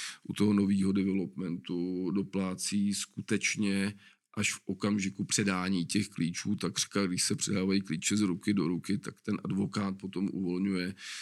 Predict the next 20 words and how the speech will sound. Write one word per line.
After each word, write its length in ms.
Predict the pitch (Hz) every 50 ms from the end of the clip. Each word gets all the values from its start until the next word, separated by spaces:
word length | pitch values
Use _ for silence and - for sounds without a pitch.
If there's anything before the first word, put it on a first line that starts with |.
| - - - -
eh, 220 | 98 107 101 98 92
tu 180 | - - 110
zbývající 1080 | 107 104 101 95 98 98 95 90 82 85 87 92 - - - 92 90 90 87 90 95 92
část 460 | - - 98 87 90 92 95 - - -
a 60 | 92
de 100 | 98 85
facto 340 | - - 92 - - 101 98
klient 360 | - 104 101 87 90 98 98
se 180 | - - 107
takřka 380 | - - - - - - - -
v 80 | - -
ten 160 | 95 98 98
samý 340 | 95 - 101 98 92 82 87
den 200 | 82 76 80 78
jakoby 320 | 73 - - 98 95 98
stěhuje 580 | - - - 92 87 87 92 87 82 85 82 - - - - - - - -
do 160 | - 101 98
toho 280 | - 87 95 95 - -
apartmánu. 680 | - - 82 80 76 - - 87 82 80 80 76 85 82
Takže, 400 | - 85 101 104 123 127 127